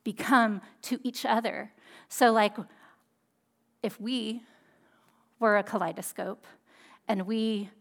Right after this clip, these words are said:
are reflecting upon each other, then every little facet, every little movement would be this new,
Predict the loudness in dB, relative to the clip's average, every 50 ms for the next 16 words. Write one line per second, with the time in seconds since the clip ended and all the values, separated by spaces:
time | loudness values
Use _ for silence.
0 | _ _ _ _ _ _ _ _ _ _ _ _ _ _ _ _ _ _ _ _
1 | 4 4 4 4 2 -4 -6 -2 4 4 4 4 4 0 -2 -2 -2 -2 -4 -6
2 | -8 -6 -2 -2 0 0 -2 -4 -2 2 4 4 4 4 0 -4 -4 -4 -2 -4
3 | -4 -2 4 8 8 8 8 6 2 0 2 2 2 2 0 4 6 6 6 6
4 | 4 0 -6 -4 0 0 0 2 2 0 0 0 0 0 0 0 0 0 0 -2
5 | -4 -4 -4 -4 -4 -6 -8 -12 -16 -18 _ _ -20 -20 _ -20 -20 _ _ _
6 | _ _ -20 -10 -2 -2 -2 0 0 -2 -2 0 0 -2 0 0 0 2 4 4
7 | 4 4 4 4 2 2 0 -2